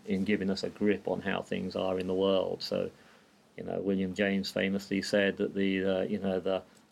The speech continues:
the, the fear that we feel when we see the bear has a lot to do with the experience of our own heart beating and our preparations to flee and all of that bodily stuff. If you took all that away, perhaps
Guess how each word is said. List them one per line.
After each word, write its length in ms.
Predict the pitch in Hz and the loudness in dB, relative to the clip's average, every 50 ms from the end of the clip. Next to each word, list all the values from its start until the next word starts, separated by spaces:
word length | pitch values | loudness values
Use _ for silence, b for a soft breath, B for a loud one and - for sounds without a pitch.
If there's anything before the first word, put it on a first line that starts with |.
| _ - | _ -6
the, 200 | - 95 92 95 - _ _ _ _ _ _ _ _ _ - | -4 -2 -2 -4 -6 _ _ _ _ _ _ _ _ _ -4
the 80 | 107 104 | -4 -2
fear 500 | - - 127 123 123 120 117 110 104 98 | 0 4 6 8 8 10 8 8 6 4
that 160 | 104 104 - | 0 -2 -2
we 160 | 107 104 95 | 0 -2 -2
feel 560 | 98 - - 110 107 107 104 104 101 98 95 | -2 -2 0 2 4 6 6 6 6 4 2
when 180 | 101 101 98 98 | 2 2 2 2
we 100 | 101 98 | 0 0
see 300 | - - - 107 104 101 | 0 2 4 4 4 4
the 140 | 90 98 92 | 4 0 0
bear 480 | - 101 104 107 104 95 90 90 90 b b b b b b b | 0 2 2 2 2 0 0 -2 -6 b b b b b b b
has 200 | - 104 104 98 | -2 0 0 0
a 60 | 95 95 | 0 2
lot 360 | 101 107 107 104 - - - | 4 4 4 4 2 0 -2
to 160 | - 107 101 | 0 2 2
do 480 | 98 113 117 98 87 87 90 92 - - - - | 4 4 4 4 4 2 -2 -4 -4 -6 -8 -4
with 520 | - 104 104 101 101 101 101 98 92 - - 98 | 0 2 4 4 4 4 2 0 -2 -4 -6 -2
the 100 | 98 98 | 0 0
experience 920 | 98 101 - - - 113 110 110 107 101 101 98 98 101 104 - - - | 0 0 -2 0 2 6 6 8 6 6 4 2 2 0 -2 -2 0 2
of 140 | 101 95 92 | 2 4 4
our 220 | 101 98 101 101 | 4 4 4 2
own 220 | 101 98 101 98 98 | 2 2 2 0 0
heart 400 | 98 - 101 101 101 101 - - | 0 2 4 4 4 2 2 0
beating 400 | 104 104 98 98 - 101 98 95 | 0 0 0 0 0 0 0 0
and 120 | 92 95 | -2 -2
our 140 | 92 92 92 | -4 -6 -4
preparations 800 | - - 101 98 - 98 98 98 95 95 - - 98 92 92 - | -2 -2 -2 0 0 -2 0 0 0 0 -2 -2 -4 -4 -4 -6
to 140 | - - - | -8 -10 -10
flee 400 | - - - 104 101 98 95 92 | -8 -2 0 2 2 2 2 0
and 100 | 90 95 | 0 2
all 140 | 101 98 | 2 2
of 80 | 95 - | 2 0
that 180 | 101 95 - - | -2 -2 0 0
bodily 380 | 98 95 95 92 92 90 101 | 0 0 0 -2 -4 -4 -4
stuff. 340 | - - - 98 95 - - | -4 0 0 0 0 0 -4
If 140 | 95 - - | -14 -10 -8
you 60 | 101 | -4
took 220 | - 110 104 - | -2 -2 0 0
all 80 | 98 95 | 0 0
that 180 | 95 95 95 - | 0 0 0 0
away, 280 | 98 95 101 98 95 95 | 0 0 2 2 0 0
perhaps 540 | 92 - 85 85 90 101 - - - - | -4 -6 -8 -6 -6 -6 -6 -6 -14 -14